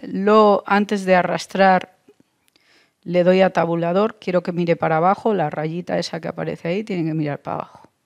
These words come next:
Eh, no, porque le he dado casi a... Entonces volvemos, era conexión, potencial, y antes lo voy a girar, si no, no me deja. Vale, ahora ya lo he puesto girando,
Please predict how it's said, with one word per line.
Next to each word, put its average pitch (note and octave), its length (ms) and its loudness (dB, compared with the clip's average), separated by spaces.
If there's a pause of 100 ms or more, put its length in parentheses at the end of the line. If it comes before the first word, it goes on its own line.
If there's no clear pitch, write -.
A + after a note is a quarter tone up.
(1400)
Eh, D3+ 480 -10 (1080)
no, E3+ 340 -10
porque F3 260 -16
le D#3+ 140 -6
he - 20 -6
dado D#3 680 -4 (540)
casi D#3+ 480 -4
a... D3 420 -8 (560)
Entonces E3+ 340 -8
volvemos, - 1160 -6 (420)
era D3 260 -10
conexión, F#3 880 -6
potencial, - 880 -4
y F#3+ 120 -8
antes E3 260 -4
lo E3 80 -4
voy D3 160 -2
a C3+ 80 -6
girar, - 340 -16
si - 200 -18
no, D#3+ 100 -10
no - 140 -8
me - 120 -10
deja. - 440 -12 (680)
Vale, - 320 -6
ahora F3 200 2
ya F3+ 160 4
lo F3+ 100 2
he F3 40 -2
puesto F#3+ 580 -2
girando, C#3+ 680 -6